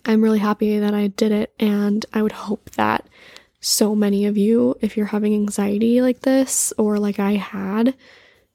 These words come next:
really think about talking to your doc-, really think about talk-, talking, <laughs> talking to your doctor and seeing, you know, what they say and maybe getting a therapist and seeing what they say, just get multiple,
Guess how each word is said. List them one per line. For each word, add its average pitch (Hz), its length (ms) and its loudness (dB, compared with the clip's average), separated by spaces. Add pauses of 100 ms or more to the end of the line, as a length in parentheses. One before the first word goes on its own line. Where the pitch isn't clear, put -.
(340)
really 226 300 4
think 220 240 0
about 214 240 0
talking 208 360 -2
to 214 140 -4
your 214 100 0
doc-, 208 240 -6 (360)
really 262 340 4
think 233 260 0
about 220 220 -2
talk-, - 400 -6 (500)
talking, - 460 -2 (300)
<laughs> 392 500 -2
talking 254 480 2
to 262 160 0
your 240 220 2
doctor - 720 -4 (440)
and 226 260 0
seeing, 247 720 2 (280)
you 226 140 2
know, 214 220 2
what 208 320 -2
they 208 180 0
say 226 580 2
and 208 120 2
maybe 208 260 2
getting 208 260 0
a 185 40 -8
therapist 233 920 0
and 208 180 0
seeing 190 240 -2
what 208 160 -10
they 254 160 4
say, 233 380 2
just 220 240 -2
get 262 120 2
multiple, 226 720 2